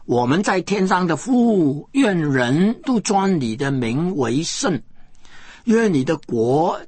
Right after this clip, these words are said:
降临，愿你的旨意行在地上，如同行在天上。”这个是一个真的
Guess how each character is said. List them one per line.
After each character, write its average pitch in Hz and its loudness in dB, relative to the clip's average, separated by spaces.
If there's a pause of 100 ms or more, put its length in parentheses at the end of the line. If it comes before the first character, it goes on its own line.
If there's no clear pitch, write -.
降 151 0
临， 113 0 (580)
愿 226 2
你 139 2
的 160 0
旨 117 -6
意 190 0
行 143 -4
在 165 0
地 165 -2
上， 143 -2 (380)
如 165 0
同 127 -2 (160)
行 127 -4
在 135 -2 (520)
天 151 0
上。” 123 -4 (580)
这 381 0
个 330 0
是 339 0
一 277 2
个 208 -2 (140)
真 294 0
的 165 -2